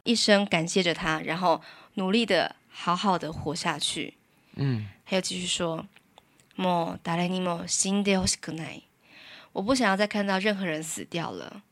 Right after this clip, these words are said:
Speaker 1: 我不想要有任何人死了。エイコにも，希望你也是，英子，你也是，请你不要再想要去自杀了。
Speaker 2: 嗯。
Speaker 1: 他说，エイコちゃんも自分の命の大切さと、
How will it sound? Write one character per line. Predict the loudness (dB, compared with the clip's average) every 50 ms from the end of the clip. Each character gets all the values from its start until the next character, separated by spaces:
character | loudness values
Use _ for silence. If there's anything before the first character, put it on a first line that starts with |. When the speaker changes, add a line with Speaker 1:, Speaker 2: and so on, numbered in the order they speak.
| _
Speaker 1:
我 | -6 -2
不 | -2 0
想 | 0 2 2
要 | 2 2
有 | 2
任 | 2 2 2
何 | 2 0
人 | -2 -2 -4
死 | -4 -4 -6 -4 -4
了。 | -6 -6 -8 -10 -12 -16 _ _ _ -20 -20 -20 -20 -20 -20 -20 -20 _ _ -8
エ | -4 -4 -2 -4
イ |
コ | -4 -6 -8 -8
に | -6 -6 -6 -6
も， | -6 -8 -10 -12 -18 _ _ _ _ _ _ _ _ -12
希 | -8 -4 -2
望 | 0 0 0 0 0
你 | -2 -2
也 | -2 0
是， | 0 2 2 0 -2 -4 -10 -14 _ _ -2
英 | -2 0 0 -2
子， | -4 -8 -12 -12 -12 -8
你 | -4 -2 -2 -2
也 | 0
是， | 0 -2 -2 -2 -4 -6 -8 _ -18 -20 -20 -20 -12 -6
请 | -2 0 2
你 | 2
不 | 2 2 4
要 | 4 4 4 4
再 | 4 4 4 4 4 2 -2 -6 -12 _ _ _ _ _ _ _ -6
想 | -2 2
要 | 2 4 4 2
去 | 0 -2 -6
自 | -6 -4 -2 0
杀 | 2 2 2 2 0 0 -2
了。 | -2 -4 -4 -6 -8 -14 _ _ -4
Speaker 2:
嗯。 | 0 2 4 4 4 4 4 2 0 -2 -8 -10 -12 -14 -16 -20 -20 -20 _ _ -8
Speaker 1:
他 | -4 -2 -2
说， | 0 2 4 4 4 4 2 0 -6 -16 -18 -18 -18 -18 -20 -20 -20 -20 -20 -20 -20 _ _ _ _ 0
エ | 4 6 6
イ | 6
コ | 4 2 2
ち | 4 2
ゃ | 2 2
ん | 2 0
も | 0 0 0 0 -2 -4 -8 _ _ _ _ _ _ _ _ -8
自 | -4 -2 0 2
分 | 4 6 6 6
の | 6 4 4 4
命 | 4 6 6 6 4 4 0 -2 0
の | 0 -2
大 | -2 0 2 4 4 4 4 2
切 | 0 -2 -2 -2 -2
さ | -4 -2 -2 -2 -2
と、 | -2 -4 -8 -8